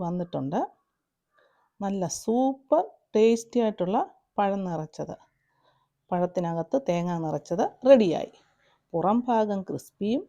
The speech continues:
അകം ഭാഗം തേങ്ങായും ഏത്തപ്പഴവും എല്ലാം കൂടെ ചേർന്നുള്ള ഈ പലഹാരം കഴിക്കാൻ വളരെ ടേസ്റ്റിയാണ്.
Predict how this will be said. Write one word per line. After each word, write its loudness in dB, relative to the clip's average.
അകം 2
ഭാഗം -2
തേങ്ങായും 0
ഏത്തപ്പഴവും -2
എല്ലാം -2
കൂടെ 0
ചേർന്നുള്ള -2
ഈ -2
പലഹാരം -4
കഴിക്കാൻ -2
വളരെ 2
ടേസ്റ്റിയാണ്. 2